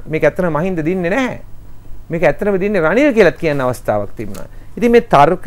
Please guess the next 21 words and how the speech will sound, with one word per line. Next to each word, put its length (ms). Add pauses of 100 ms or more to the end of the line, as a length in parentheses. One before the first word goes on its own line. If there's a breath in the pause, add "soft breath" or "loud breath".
විතර්ක 560
එක 220
එක 120
විදියට 400
ඉදිරිපත් 440
කරන්නට 400
පුළුවන්. 400 (520 soft breath)
නමුත් 360 (260)
මං 200
හිතන්නේ 640
තර්ක 360
විතර්ක 600 (180)
ඉදිරිපත් 460
කළා 220
මදි. 300 (920 soft breath)
ජනවාරි 720 (140)
අට 260
වෙනිදා 680 (260)
මේ 240
රටේ 560
ඇත්තටම 480